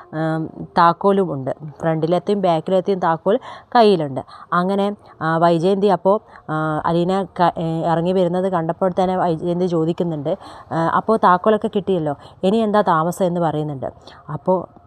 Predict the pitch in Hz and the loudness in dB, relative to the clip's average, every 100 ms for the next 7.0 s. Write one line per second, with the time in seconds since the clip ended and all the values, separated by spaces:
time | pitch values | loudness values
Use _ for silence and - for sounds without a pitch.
0 | 165 170 208 226 196 180 196 202 202 190 | 0 2 4 4 2 2 -2 0 0 0
1 | 147 151 185 196 170 151 151 165 202 202 | 0 0 -2 0 2 2 0 -4 -4 -4
2 | 185 180 - 165 160 170 180 160 151 156 | -4 -4 -6 -6 -4 -4 -4 -4 -4 -8
3 | 147 151 - - - - 185 185 185 170 | -8 -10 -12 -20 -10 -2 2 2 0 -4
4 | _ 214 214 196 214 180 180 175 175 165 | _ -6 -4 -2 -2 -2 -2 -2 0 2
5 | 175 170 156 170 160 160 196 185 202 180 | 0 -2 -6 -6 -6 -4 -4 -4 -4 -4
6 | 175 185 180 160 170 180 170 165 170 180 | -6 -2 -2 -2 -2 -4 -4 -6 -4 -6